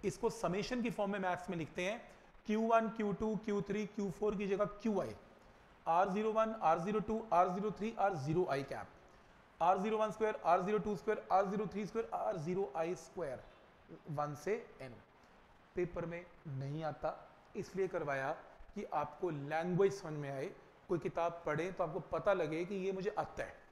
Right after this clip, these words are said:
लेकिन numerical में लगाने का तरीका थोड़ा सा different है।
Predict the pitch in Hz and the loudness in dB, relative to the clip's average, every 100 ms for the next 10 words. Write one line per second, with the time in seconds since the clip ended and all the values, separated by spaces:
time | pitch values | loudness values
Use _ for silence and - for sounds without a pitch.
0 | - - - - 160 170 208 214 214 156 | -20 -18 -18 -12 -4 -2 0 -2 -4 -8
1 | 143 170 226 247 233 202 170 160 170 175 | -2 0 0 0 0 2 2 0 0 -2
2 | 170 147 160 151 139 135 - 254 - - | -2 -6 -6 -6 -6 -2 2 2 0 -12
3 | - - - 135 151 - 110 - - | -20 -16 -10 -8 -8 -10 -14 -14 -16